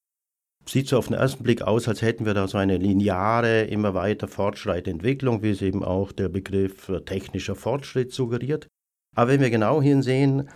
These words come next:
dann sehen wir, dass zwischen der zweiten und dritten ein Wechsel im Schwerpunkt der Technisierung passiert. In der ersten und zweiten industriellen Revolution standen die Naturkräfte im Vordergrund und beim Menschen, wenn man so will,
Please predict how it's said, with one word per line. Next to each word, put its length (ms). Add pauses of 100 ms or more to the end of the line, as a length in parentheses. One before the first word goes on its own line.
(120)
dann 320
sehen 300
wir, 120
dass 240
zwischen 260
der 120
zweiten 380
und 200
dritten 360
ein 320
Wechsel 540
im 140
Schwerpunkt 840
der 120
Technisierung 720
passiert. 440 (680)
In 160
der 140
ersten 460
und 120
zweiten 360
industriellen 460
Revolution 600
standen 460
die 80
Naturkräfte 960
im 120
Vordergrund 760
und 200
beim 220
Menschen, 760 (280)
wenn 120
man 80
so 160
will, 380